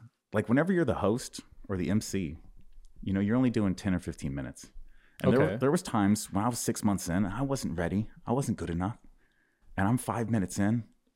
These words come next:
Speaker 1: and it's not going well.
Speaker 2: Mm-hmm.
Speaker 1: But you can kinda just survive for another five minutes, you know, and then just get through it and go, "All right, thank you," and you bring up the next guy.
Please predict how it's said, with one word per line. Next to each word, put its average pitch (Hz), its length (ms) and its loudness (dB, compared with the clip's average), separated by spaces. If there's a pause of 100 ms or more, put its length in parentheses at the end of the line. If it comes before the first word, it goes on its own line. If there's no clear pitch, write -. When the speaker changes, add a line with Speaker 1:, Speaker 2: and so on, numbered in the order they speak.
Speaker 1:
and 104 120 0
it's - 180 -2
not 98 200 0
going 87 280 2
well. 73 280 -6 (580)
Speaker 2:
Mm-hmm. 95 260 -6 (140)
Speaker 1:
But 101 100 6
you 139 160 6
can 143 140 0
kinda 98 420 2
just 90 420 -2
survive 78 560 0
for - 200 -6
another 71 260 -4
five 76 360 -4
minutes, 76 460 -10 (840)
you 95 160 2
know, 85 240 2 (260)
and 110 160 6
then 107 140 6
just 101 180 0
get 107 140 0
through 101 160 4
it 90 40 6
and 95 80 4
go, 104 120 8
"All 160 100 8
right, 170 220 4
thank 175 200 6
you," 131 120 6
and 113 100 6
you 110 60 10
bring 110 180 6
up 104 80 2
the 101 80 2
next 85 220 4
guy. 110 420 2